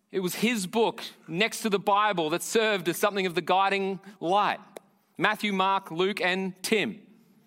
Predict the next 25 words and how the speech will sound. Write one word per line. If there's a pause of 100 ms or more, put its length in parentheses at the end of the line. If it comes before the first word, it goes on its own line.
(2000)
And
as
some
of
you
may
know,
right
now
he's (600)
enduring
through
stage
four
pancreatic
cancer. (1800)
And
in
this
interview,
he
shares
with
that
authentic